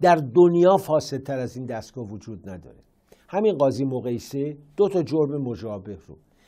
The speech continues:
از یکی دو میلیارد گرفت، آزادش کرد، یکی دیگه پول نداشت، دو سال و نیم حبسش کرد. این قاضی مقیسه. مرتضوی چقدر پول می‌گرفت و دیگران همشون، قاضی حداد، دینوی،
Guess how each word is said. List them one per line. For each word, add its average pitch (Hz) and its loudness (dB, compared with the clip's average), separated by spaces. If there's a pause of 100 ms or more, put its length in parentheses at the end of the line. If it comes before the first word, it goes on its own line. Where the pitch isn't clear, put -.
(160)
از 143 0
یکی 185 -4
دو 170 0
میلیارد 147 0
گرفت، 127 -6
آزادش 104 -12
کرد، - -20 (300)
یکی 190 0
دیگه 151 0
پول 165 -6
نداشت، 135 -6
دو 143 -8
سال 131 -8
و 127 -8
نیم 131 -8
حبسش - -18
کرد. - -20 (600)
این 180 -12
قاضی 117 -6
مقیسه. 92 -14 (680)
مرتضوی 165 2
چقدر 123 -4
پول 117 -10
می‌گرفت 104 -12
و 214 0
دیگران 156 -2
همشون، 139 -4
قاضی 117 -4
حداد، 113 -6
دینوی، 107 -8